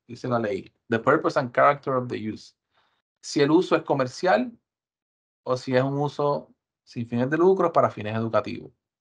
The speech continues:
Eso es importante. Si el uso es comercial, pues obviamente eso es un uso que es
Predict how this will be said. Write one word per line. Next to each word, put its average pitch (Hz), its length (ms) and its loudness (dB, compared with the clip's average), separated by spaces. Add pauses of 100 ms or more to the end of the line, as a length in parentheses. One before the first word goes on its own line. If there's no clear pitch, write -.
(160)
Eso 160 160 -8
es 170 60 -4
importante. 190 680 -4
Si - 180 -8
el 107 60 -2
uso 101 160 -4
es 120 60 -6
comercial, 185 560 0
pues 123 160 -10
obviamente 143 680 -6
eso 107 180 -12
es 120 60 -4
un 127 100 0
uso 165 300 2
que 117 280 -4 (1000)
es - 480 0